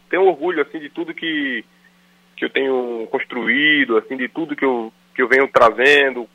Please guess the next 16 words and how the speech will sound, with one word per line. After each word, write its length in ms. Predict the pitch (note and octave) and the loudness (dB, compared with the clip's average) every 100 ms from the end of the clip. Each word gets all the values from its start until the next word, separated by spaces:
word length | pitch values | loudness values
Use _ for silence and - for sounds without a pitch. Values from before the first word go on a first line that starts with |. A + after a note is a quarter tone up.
| _ - | _ 2
é, 460 | A#2+ A#2 A2+ G#2+ A2 | 4 4 2 -2 -6
tudo 200 | D#3+ C#3+ | -10 -8
que 80 | D3 | -8
eu 80 | |
venho 680 | B2 C3+ C3 B2+ B2 A#2 A2+ | -4 -2 -2 -2 -4 -6 -8
explorando 760 | - - C3+ B2 C#3+ D3 C3+ | -10 4 6 8 8 8 6
desse 280 | B2 B2 - | 2 -6 -8
universo 420 | C3 A#2+ A#2+ - | -10 0 0 0
do 80 | _ _ | _ _
piano, 400 | C#3 B2 D3 C3 | -2 -2 -2 -6
porque 340 | C3+ - C#3 - - _ _ _ | -10 -6 -6 -6 -16 _ _ _
eu 180 | C#3 C#3+ | -4 0
gosto 300 | C3 - - | 0 0 -4
demais, 480 | D3 C#3 C3 D3+ B2+ | -6 4 6 6 4
assim, 340 | A#2 - C3 | -4 -12 -8
da, 540 | A#2+ A#2 A2 G#2 G2 | -2 0 0 -2 -4